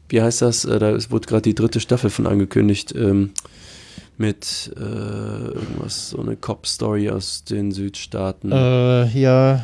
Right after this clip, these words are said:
Speaker 2: ähm, True Dete-,
Speaker 1: Mit
Speaker 2: True De-
Speaker 1: True Detective, genau.
Speaker 2: Genau.
Speaker 1: Da gab's ja auch irgendwie, eigentlich wird das so normal erzählt, wie man so kennt. Und dann haben die manchmal, leider oft auch Längen drin, aber, äh, dann haben diese eine so ein, auch so eine Art Ballerszene, wo du, ich weiß nicht, eine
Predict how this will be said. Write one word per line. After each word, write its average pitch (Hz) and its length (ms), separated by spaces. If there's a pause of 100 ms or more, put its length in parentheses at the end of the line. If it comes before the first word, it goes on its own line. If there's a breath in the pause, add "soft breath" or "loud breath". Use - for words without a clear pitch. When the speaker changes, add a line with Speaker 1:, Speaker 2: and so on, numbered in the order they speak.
(120)
Speaker 2:
ähm, 110 680
True 170 240
Dete-, 151 220
Speaker 1:
Mit 123 100 (180)
Speaker 2:
True 147 240
De- 135 140 (320)
Speaker 1:
True 143 360
Detective, 127 540
genau. 107 400
Speaker 2:
Genau. 104 40
Speaker 1:
Da 107 120
gab's 113 240
ja 120 100
auch 113 180
irgendwie, 113 260
eigentlich 127 280
wird 123 120
das 120 120
so 117 80
normal 110 440
erzählt, 120 440
wie 110 40
man 107 160
so 98 140
kennt. 170 540
Und 117 240
dann 135 200
haben 147 120
die 135 80
manchmal, 131 680
leider 113 500
oft - 240
auch 95 160
Längen 123 320
drin, 131 300
aber, 110 500
äh, 110 260
dann 104 180
haben 113 100
diese 107 220
eine 113 180
so 104 120
ein, - 80
auch 113 180
so - 100
eine 107 220
Art 113 200
Ballerszene, 110 680
wo 107 60
du, 104 280
ich - 180
weiß 98 180
nicht, 95 120
eine 95 100